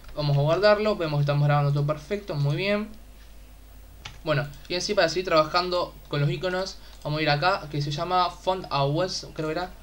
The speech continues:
Font, eh, Asume. Que creo que esta es la página que nunca me anduvo a mí, literalmente, porque estaba en justo mantenimiento y nunca la pude hacer andar y hace un mes que estoy probando y nunca me hace funcionar esta página.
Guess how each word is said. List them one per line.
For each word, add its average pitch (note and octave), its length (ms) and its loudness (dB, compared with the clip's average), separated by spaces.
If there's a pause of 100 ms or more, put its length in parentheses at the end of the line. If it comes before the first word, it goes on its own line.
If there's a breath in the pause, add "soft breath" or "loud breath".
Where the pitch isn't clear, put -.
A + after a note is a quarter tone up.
(520 loud breath)
Font, F#3+ 460 0
eh, D#3+ 520 2 (580)
Asume. C#3+ 400 -4 (460 loud breath)
Que G#3 240 -2
creo A#3+ 140 -2
que B3 40 -2
esta A3 100 -8
es - 20 -2
la F3 140 2
página G3+ 280 0
que D3+ 120 0
nunca F3+ 200 -2
me D#3 60 2
anduvo E3 220 -2
a D#3+ 40 -2
mí, F3 240 -8
literalmente, D3 440 0
porque C3 140 -4
estaba E3 160 2
en D#3 40 -2
justo E3 180 -4
mantenimiento D#3+ 640 0
y C#3+ 60 0
nunca F3 300 0
la D3 100 2
pude D#3+ 120 0
hacer D#3 160 -4
andar D#3+ 200 2
y D#3 60 0
hace D3 160 -6
un C#3+ 100 0
mes D#3 100 -2
que D3+ 60 -6
estoy D3 220 -2
probando D3 360 -2
y C#3 60 0
nunca D3+ 340 2
me C#3 60 2
hace C3 280 -6
funcionar B2+ 340 -8
esta - 160 -8
página. E3+ 340 -4